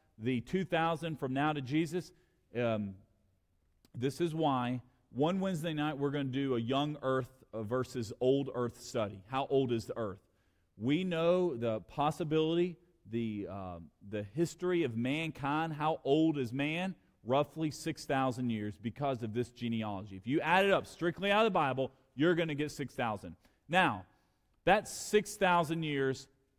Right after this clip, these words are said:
till Adam wa-, and Eve were here. Now, we do not know how long from Adam and Eve to when God began his creation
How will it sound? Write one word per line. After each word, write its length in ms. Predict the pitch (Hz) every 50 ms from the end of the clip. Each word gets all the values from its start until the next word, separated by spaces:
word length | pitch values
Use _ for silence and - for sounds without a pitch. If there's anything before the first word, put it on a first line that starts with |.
| _ _
till 300 | - 156 143 123 110 - _ _ _ _ -
Adam 520 | 156 160 156 147 135 120 104 98 98 98 101 _ _ -
wa-, 160 | 101 107 110 - -
and 140 | 113 113 117 _ _ -
Eve 360 | 175 185 180 170 160 135 110
were 140 | 117 117 110
here. 300 | 101 113 98 92 85 - _ _ _ _ _ _ _ _ _ _ _ _ -
Now, 160 | 110 117 113
we 300 | 117 127 151 185 262 262
do 180 | 233 269 269 254
not 240 | 254 247 240 233 226
know 360 | 226 240 226 190 165 156 151
how 260 | 139 175 190 180 175
long 640 | 160 160 175 208 220 185 151 120 110 110 113 113 110 - _ _ -
from 200 | 147 147 143 - -
Adam 360 | 160 175 185 185 180 170 160
and 120 | 151 156
Eve 440 | 165 170 151 131 123 120 113 - -
to 200 | - - 156 143
when 300 | 131 139 143 135 127 123
God 380 | 113 147 147 156 151 147 147 135
began 380 | 131 123 117 123 127 127 120
his 220 | 120 131 120 113 -
creation 680 | - - - 113 110 117 131 135 127 - - - -